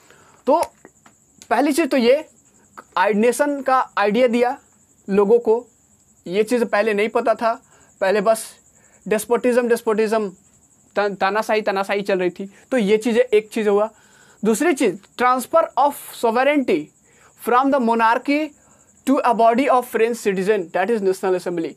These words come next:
कह रहा है कि जो सॉवरेनिटी थी, संप्रभुता थी, उसको आपको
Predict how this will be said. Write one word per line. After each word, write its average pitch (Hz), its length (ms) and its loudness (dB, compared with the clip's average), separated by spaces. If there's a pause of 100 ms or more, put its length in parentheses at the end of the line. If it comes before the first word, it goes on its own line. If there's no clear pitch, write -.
(140)
कह 202 100 0
रहा 233 120 2
है 277 100 0
कि 269 160 -2
जो 247 320 0 (360)
सॉवरेनिटी 226 560 0
थी, 160 400 -4 (560)
संप्रभुता 262 680 0
थी, - 360 -10 (200)
उसको 277 460 -2
आपको 226 640 -2